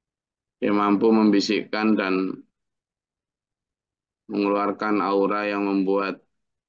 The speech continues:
syahwat si sipir ini tergoda. Lalu dengan beberapa sentuhan, si sipir ini kemudian menjadi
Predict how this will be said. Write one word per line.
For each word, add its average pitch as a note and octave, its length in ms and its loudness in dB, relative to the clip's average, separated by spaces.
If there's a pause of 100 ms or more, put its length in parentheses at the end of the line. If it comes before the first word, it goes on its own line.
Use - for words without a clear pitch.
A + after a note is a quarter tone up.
syahwat G2+ 560 -2
si F#2 480 0 (560)
sipir G2+ 480 -4
ini G2 560 -2 (1400)
tergoda. G2+ 720 -2 (1120)
Lalu G2 240 2
dengan G2 320 0
beberapa G2 500 -2
sentuhan, G#2 720 2 (1120)
si G2+ 560 0 (400)
sipir G#2+ 480 0
ini G#2 320 4
kemudian G2+ 880 0 (1200)
menjadi G2+ 680 -2